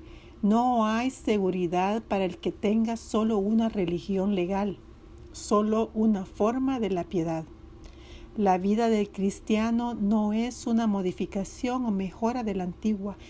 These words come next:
sino una transformación de la naturaleza. Se produce una muerte al yo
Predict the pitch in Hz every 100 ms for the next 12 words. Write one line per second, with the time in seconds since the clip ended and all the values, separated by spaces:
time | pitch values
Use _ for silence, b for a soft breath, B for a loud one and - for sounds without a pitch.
0 | B - - 220 208 220 233 240 262 311
1 | 320 311 - 226 226 - 226 208 202 196
2 | - 220 240 262 226 208 190 190 208 190
3 | 180 180 - 160 - B B B B B
4 | - 214 208 202 190 220 - 233 220 220
5 | 202 185 196 - 214 170 151 - 214 294